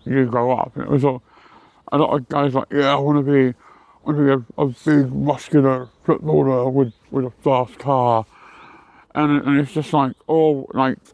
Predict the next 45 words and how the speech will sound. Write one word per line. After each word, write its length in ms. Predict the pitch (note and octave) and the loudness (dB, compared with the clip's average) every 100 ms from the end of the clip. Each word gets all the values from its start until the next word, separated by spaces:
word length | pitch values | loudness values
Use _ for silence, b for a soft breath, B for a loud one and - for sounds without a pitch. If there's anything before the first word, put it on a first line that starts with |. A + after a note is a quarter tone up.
| - | -6
when, 200 | D3 E3 | -2 0
oh, 220 | D#3+ D3+ | 0 0
when 140 | C#3+ D3+ | 0 0
you're 100 | C3+ | 0
dating 440 | - D3 C#3 C#3+ | 2 0 0 -2
and 80 | B2+ | -2
you're 120 | B2 | 0
younger 460 | B2 B2 A2+ A2+ A#2 - | 0 0 -2 -4 -6 -6
and 120 | C3 | -2
you're 100 | B2+ | -2
just 180 | B2 - | -4 -4
like, 140 | B2+ | -4
you, 200 | C3+ C3 A2 | -2 -4 0
you've 140 | C3+ | 0
got 100 | C#3 | 2
this, 140 | C#3 C#3+ | 0 -4
like, 140 | - | -6
massive 460 | C#3 C3+ A#2 C#3+ A#2+ | -4 -4 -4 -4 -2
list. 460 | B2+ - - _ _ B B B B | -2 -6 -18 _ _ B B B B
And 140 | - D3+ | -4 0
then 120 | D#3 | 0
when 100 | D3 | 0
you 60 | |
get 180 | C3 D3+ | 0 0
a 60 | C#3+ | 0
little 180 | C3+ C#3+ | 0 -2
bit 120 | - | 0
older, 460 | C#3 C3+ A#2 A2 A2+ b b b b | 0 0 -2 -6 -10 b b b b
you're 100 | D#3+ | -2
like, 140 | D#3+ - | 0 -2
"Ah, 320 | E3+ D#3 C3+ | -2 0 0
that 100 | D#3+ | 0
wasn't, 480 | C3+ A#2+ C3 - - | -2 0 -2 -6 -6
that 180 | D3 - | -4 -2
wasn't 320 | C#3 B2 B2 | -2 -2 -2
the 80 | B2+ | -2
best 340 | A2+ B2+ - | -4 -8 -8
list 280 | C3+ B2+ - | -10 -8 -6
in, 280 | B2 A#2 A2+ _ _ _ _ | -6 -8 -16 _ _ _ _
in 160 | A#2+ B2 | -8 -6
the 60 | A#2 | -6
world." 400 | A#2 G1+ - - _ _ _ | -6 -8 -10 -16 _ _ _
It's 180 | E3 D#3 | -2 0
kinda 160 | F3+ | 0
like, 120 | D#3+ | 0